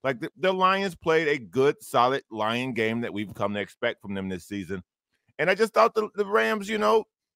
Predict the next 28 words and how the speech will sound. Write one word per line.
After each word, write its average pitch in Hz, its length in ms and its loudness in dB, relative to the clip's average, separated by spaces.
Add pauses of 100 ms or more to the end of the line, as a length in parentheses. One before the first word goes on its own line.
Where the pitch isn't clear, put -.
(100)
if 170 180 -2 (140)
Cooper 226 280 4
Kupp - 260 6 (220)
gives 139 280 4
you 110 80 2
nothing, 180 540 0 (520)
and 117 180 -2 (360)
Puka 214 240 2
Nacua 196 420 6
really 185 220 6
appears 147 320 2
to 123 80 -12
be 135 100 0
your 113 140 2
only 143 180 -2
target, 101 480 0 (340)
and 143 120 0
then 139 120 0
Matthew 185 340 2
Stafford 180 400 0
gets 147 120 -4
treated 160 180 -2
like 139 120 2
a 104 80 2
rag 147 340 4
doll 117 260 6
where 110 140 0
he's 185 180 -4